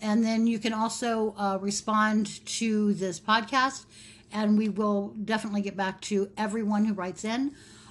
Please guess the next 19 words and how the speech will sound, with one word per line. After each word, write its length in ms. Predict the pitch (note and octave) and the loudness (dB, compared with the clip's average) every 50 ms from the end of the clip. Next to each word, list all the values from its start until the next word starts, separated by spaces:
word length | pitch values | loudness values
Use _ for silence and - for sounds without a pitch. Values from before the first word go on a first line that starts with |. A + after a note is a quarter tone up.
| - - | -10 -6
Uh, 140 | F#3+ G3 | -2 -2
we 180 | G3+ G#3+ A3 G#3+ | 0 0 2 2
also 240 | G3+ G3+ G3+ - G#3+ | 2 2 0 -2 -6
take 220 | - G3+ G#3 G#3 | -4 -4 -6 -6
prayer 200 | - - B3+ A#3+ | -4 -2 -2 0
requests. 640 | A#3 C4 B3 - - C#4 C4+ C4 - - - - - - | 0 -2 -4 0 2 2 2 2 0 -6 -10 -10 -8 -6
If 160 | G#3 - - | -8 -4 -4
you 80 | A3+ G3+ | -2 -2
don't 200 | A3 A3 A3 G#3+ | -2 -2 -2 0
want 200 | G#3 G#3 G#3 - | -2 -2 0 -2
your 80 | A3 | -2
name 220 | A3 G#3+ A3 A3+ A3+ | -2 0 0 0 0
mentioned, 380 | A3+ A#3 A3+ - B3+ A#3+ A3 | 0 0 -2 0 0 2 2
make 160 | G#3 G#3 G3+ | 2 0 0
sure 140 | - - G3+ | -2 -6 -4
that 180 | G3+ G#3 G#3 - | -4 -6 -6 -8
you 60 | G#3 | -10
put 180 | - - G#3+ G#3 | -4 -2 0 2
in 380 | G#3+ G#3+ G#3 G#3 G#3 G3+ - | 2 4 4 4 2 2 0